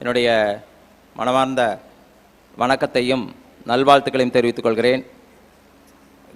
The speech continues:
கிராம பகுதியிலே ஒரு பள்ளி ஆரம்பித்து இன்னைக்கு கிட்டத்தட்ட ஒரு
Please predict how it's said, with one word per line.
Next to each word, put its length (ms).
கிராம 400
பகுதியிலே 420
ஒரு 200
பள்ளி 220
ஆரம்பித்து 440
இன்னைக்கு 220
கிட்டத்தட்ட 340
ஒரு 100